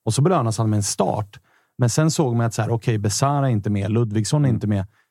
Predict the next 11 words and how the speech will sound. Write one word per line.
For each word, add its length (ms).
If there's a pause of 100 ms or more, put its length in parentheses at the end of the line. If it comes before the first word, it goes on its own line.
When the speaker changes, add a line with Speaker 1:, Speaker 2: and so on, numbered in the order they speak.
(200)
Speaker 1:
Roterar 680
han 140
här 440 (180)
för 100
att 120
Selmani 460
sen 180
ska 120
bänka 640
i 100
cupfinalen? 880